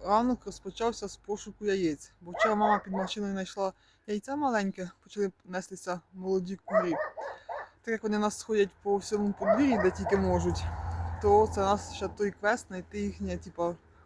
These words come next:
кубло, де вони несуться. І чую, курка знеслася, то я пішла ось до старої хати, там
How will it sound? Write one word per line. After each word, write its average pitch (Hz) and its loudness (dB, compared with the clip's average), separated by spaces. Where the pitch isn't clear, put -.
кубло, 208 0
де 190 0
вони 190 0
несуться. 190 -2
І 226 0
чую, 240 -2
курка 277 -4
знеслася, 233 -4
то 208 -8
я 220 2
пішла - 0
ось 196 -4
до 190 -4
старої 202 0
хати, 247 2
там 202 2